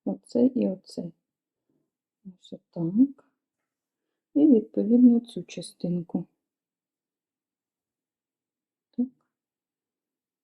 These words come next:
Сюди. Мгм. І тепер беремо. Нам треба зшити оцей шов і з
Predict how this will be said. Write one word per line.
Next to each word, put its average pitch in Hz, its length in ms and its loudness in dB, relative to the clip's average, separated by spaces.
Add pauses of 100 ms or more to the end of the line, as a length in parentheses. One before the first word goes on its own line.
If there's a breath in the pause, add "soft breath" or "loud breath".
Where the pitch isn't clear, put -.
(340)
Сюди. 190 480 -6 (2500)
Мгм. 196 340 -10 (840)
І 302 60 -2
тепер - 380 -2
беремо. 190 400 2 (2500)
Нам 208 220 2
треба 185 420 -2
зшити - 720 -2 (600)
оцей 185 680 -4
шов 269 480 0 (240)
і 208 220 -2 (180)
з 220 720 4